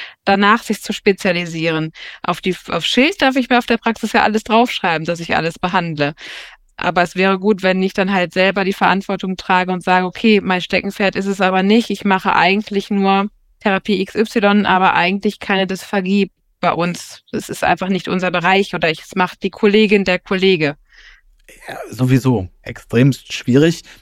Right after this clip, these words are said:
Speaker 2: Ich würd auch an der Stelle auch eine Lanze brechen, auch wenn jemand, ähm, jetzt zum Beispiel als Kind nicht optimal sprachtherapeutisch versorgt wird, dann kann halt auch die Beschulbarkeit und später dann der,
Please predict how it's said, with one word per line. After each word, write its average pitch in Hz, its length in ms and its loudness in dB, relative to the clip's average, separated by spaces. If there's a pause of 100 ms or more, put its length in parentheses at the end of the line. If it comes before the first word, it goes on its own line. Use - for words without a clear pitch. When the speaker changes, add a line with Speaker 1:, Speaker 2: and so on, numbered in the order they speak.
Speaker 2:
Ich - 140 -20
würd 139 160 2
auch - 160 0
an 127 80 4
der 127 100 2
Stelle 131 300 2
auch 120 100 -2
eine 139 140 4
Lanze 135 400 -2
brechen, 135 400 0
auch 107 180 -4
wenn 120 160 0
jemand, 120 480 2
ähm, 104 480 -2
jetzt 98 160 -4
zum 104 120 0
Beispiel 101 280 0
als 95 180 -8
Kind 123 380 2
nicht 117 220 -4
optimal 110 360 -2
sprachtherapeutisch 107 800 -2
versorgt 95 360 -4
wird, 107 140 -2
dann 104 100 -4
kann 110 180 -4
halt 107 160 -4
auch 107 60 -10
die 98 100 -6
Beschulbarkeit 135 800 0
und 101 140 -6
später 107 320 0
dann 98 260 -2
der, - 180 -6